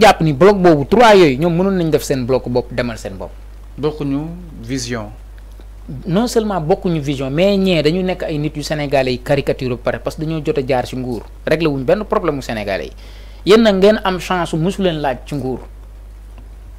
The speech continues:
Speaker 1: Dama ne gis nga, nga dem élection am benn député garder sa légitimité, sa objectivité, sa constance, Fallou, moo gën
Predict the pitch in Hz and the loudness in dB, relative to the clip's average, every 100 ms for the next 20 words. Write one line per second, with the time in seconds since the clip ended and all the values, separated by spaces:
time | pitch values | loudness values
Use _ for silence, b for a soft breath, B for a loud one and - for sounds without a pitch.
0 | - - - - - - - - - - | -18 -18 -18 -18 -18 -18 -18 -18 -18 -18
1 | - - - - 180 220 143 202 220 180 | -18 -18 -16 -2 2 2 2 2 4 6
2 | 170 190 196 185 160 151 143 117 - - | 6 4 2 4 4 4 0 0 -2 -12
3 | - - 175 175 165 170 165 160 156 151 | -18 -4 0 4 4 4 4 2 2 2
4 | 135 151 147 127 135 123 147 156 143 135 | 4 6 4 2 -4 -2 0 0 -2 -4
5 | - 117 - - - - - - 160 185 | -4 -8 -10 -20 -20 -20 -10 -8 -4 -4
6 | 160 175 151 147 127 180 - 190 - 147 | -4 -6 -6 -6 -6 -6 -2 -2 -2 -2
7 | 123 - 175 143 160 185 160 | 0 4 4 2 -4 -4 -4